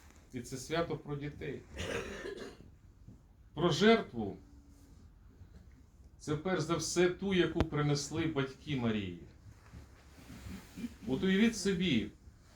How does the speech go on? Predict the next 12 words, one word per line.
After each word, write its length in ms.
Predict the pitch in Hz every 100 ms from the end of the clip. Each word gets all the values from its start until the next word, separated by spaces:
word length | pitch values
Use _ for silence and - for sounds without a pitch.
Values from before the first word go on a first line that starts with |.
| - - - - - -
все 280 | - 208 247
життя, 640 | 185 190 - 214 220 175 - - - - - - - - -
свідоме 560 | - 170 175 202 170 151
життя, 600 | 147 143 208 226 190 131
вони 200 | 143 190
просили 480 | 185 165 - 156 151
Бога 360 | 135 185 147
про 180 | 139 143
дитину. 480 | 135 139 - 117 87 - - - -
Вони 180 | 127 196
були 280 | 165 165
бездітні. 720 | 147 139 123 120 117 - 92